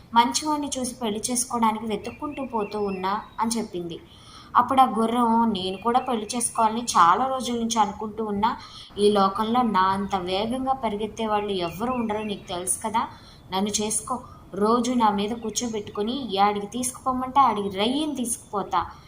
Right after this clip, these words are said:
ఏం సరేనా?" అని అడిగింది. ఆ మాటలకు దోమ కింద మీద పడి నవ్వుతూ, "ఏంటి, నిన్ను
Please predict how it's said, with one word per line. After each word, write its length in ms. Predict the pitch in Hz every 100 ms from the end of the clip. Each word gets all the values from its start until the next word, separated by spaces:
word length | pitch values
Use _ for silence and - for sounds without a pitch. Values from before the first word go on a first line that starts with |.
| -
ఏం 140 | 190 226
సరేనా?" 580 | 226 214 233 254 208 - - - -
అని 160 | 220
అడిగింది. 480 | 202 175 170 160 - - - - -
ఆ 140 | 262
మాటలకు 600 | 247 240 254 269 269 247
దోమ 520 | 202 208 220 240 220 -
కింద 180 | 247 233 247
మీద 280 | 247 226 214 220
పడి 160 | 208 208
నవ్వుతూ, 440 | 185 185 208 262
"ఏంటి, 720 | 240 196 190 180 180 180 214 254
నిన్ను 200 | 208